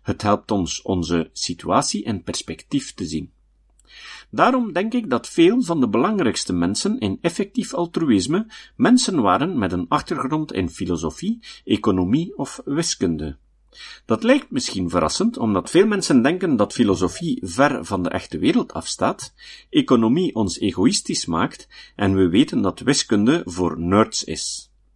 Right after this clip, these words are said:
Maar het maakt echt een verschil. Er is één specifieke nerd die een bijzonder effectieve altruïst is,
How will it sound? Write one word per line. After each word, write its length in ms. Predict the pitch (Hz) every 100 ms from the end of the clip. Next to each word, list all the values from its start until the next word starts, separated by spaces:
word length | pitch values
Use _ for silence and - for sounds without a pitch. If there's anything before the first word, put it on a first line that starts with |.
| _ _ _ _ _ _ _ _ _
Maar 340 | 92 82 73
het 140 | 73 -
maakt 380 | 76 71 _ _
echt 420 | - - - -
een 140 | 113 -
verschil. 460 | - - 78 - _ _ _ _ _ _ _ - - - - -
Er 160 | 127
is 220 | 139 -
één 240 | - 254 262
specifieke 800 | - - 233 - - - - 135
nerd 640 | 98 104 196 - - _
die 180 | 104 113
een 160 | 95 90
bijzonder 540 | 92 143 202 202 95
effectieve 760 | 165 165 175 - 160 - 117 -
altruïst 600 | 113 - 117 90 - -
is, 460 | - - - -